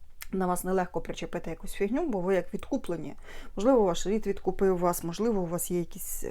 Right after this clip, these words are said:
родові, а, свої нюанси, які вас прикривають. Ну, або ще може бути, і ще, верніше, ні, ну, а ще як, о, етот, нюанс,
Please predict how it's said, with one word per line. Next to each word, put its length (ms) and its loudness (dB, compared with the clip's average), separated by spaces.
родові, 640 2
а, 120 -4
свої 320 2
нюанси, 560 2
які 300 2
вас 200 2
прикривають. 720 2
Ну, 420 6
або 260 6
ще 320 2
може 280 0
бути, 280 -2
і 180 6
ще, 240 2
верніше, 560 -2
ні, 180 -2
ну, 160 0
а 440 -2
ще 260 2
як, 280 6
о, 320 0
етот, 360 0
нюанс, 540 6